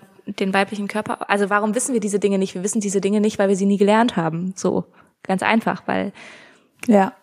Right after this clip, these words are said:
Speaker 1: in der Schule wird ein Kondom über eine Banane gezogen und gesagt, <laughs> Safer Sex. So. Wichtig, aber nicht ausreichend.
Speaker 2: Ja.
Speaker 1: Naja.
Speaker 2: So ist es.
Speaker 1: Fand ich sehr spannend. Ja, vielleicht, also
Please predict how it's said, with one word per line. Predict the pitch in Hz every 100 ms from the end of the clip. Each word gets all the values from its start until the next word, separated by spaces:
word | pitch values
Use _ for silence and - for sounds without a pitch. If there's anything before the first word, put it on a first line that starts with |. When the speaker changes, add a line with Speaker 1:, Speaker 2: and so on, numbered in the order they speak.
| -
Speaker 1:
in | -
der | 202
Schule | 185 214 214
wird | 208
ein | 202
Kondom | 208 190 196
über | 214
eine | 208
Banane | 190 180 165 190
gezogen | 214 220 220 214
und | - 208 208 _ - - - _ _ -
gesagt, | - 104 104 - - - - -
<laughs> | - 262 - _ - -
Safer | - 240 196
Sex. | - - - -
So. | - - 185 - - - - - - -
Wichtig, | 240 247 311 - - -
aber | 202 226 262 - - - - _ _ _ _ _ -
nicht | 226 - - -
ausreichend. | 254 - 156 - - - - - - _ _ _
Speaker 2:
Ja. | 226 202 - -
Speaker 1:
Naja. | 247 185 - - - - - - - - _ _ _
Speaker 2:
So | -
ist | - 202
es. | 175 170 - - _ -
Speaker 1:
Fand | 247 240
ich |
sehr | 247
spannend. | - 185 170 - - - - -
Ja, | 180
vielleicht, | 175 214 220 -
also | - 208